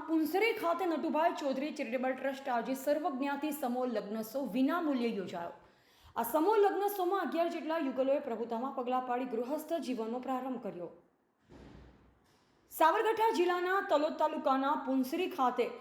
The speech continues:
નટુભાઈ ચૌધરી પરિવાર આયોજિત સર્વજ્ઞાતિ છઠ્ઠા સમૂહ લગ્નોત્સવનું કોઈપણ જાતના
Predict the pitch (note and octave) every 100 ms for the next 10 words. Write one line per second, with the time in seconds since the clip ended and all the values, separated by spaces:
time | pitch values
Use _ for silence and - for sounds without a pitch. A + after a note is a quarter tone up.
0 | - - - B3 E4 G4 G4 G#4+ G#4+ F#4+
1 | E4+ E4 E4+ D#4 C#4 C4 C#4 D4 B3+ B3
2 | C#4 C4 A#3+ A3+ A3+ A3 A3+ A#3 D#4+ E4
3 | - C4 - E4+ F4 C#4 C#4+ C#4+ A3+ G#3+
4 | A3 G#3+ A3+ G#3+ B3 - C4+ C4+ F4+ D#4+
5 | C4+ B3 - B3+